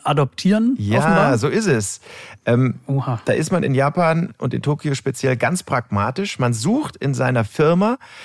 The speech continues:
Speaker 2: sich einfach den besten Mitarbeiter aus, adoptiert ihn, stattet ihn mit dem eigenen Namen aus und schon kannst du dein Erbe weitergeben und die Company,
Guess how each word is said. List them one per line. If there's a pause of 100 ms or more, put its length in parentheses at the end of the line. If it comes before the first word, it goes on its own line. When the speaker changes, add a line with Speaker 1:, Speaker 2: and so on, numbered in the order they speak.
(440)
Speaker 2:
sich
einfach
den
besten
Mitarbeiter
aus,
adoptiert
ihn, (260)
stattet
ihn
mit
dem
eigenen
Namen
aus
und
schon
kannst
du
dein
Erbe
weitergeben
und
die
Company,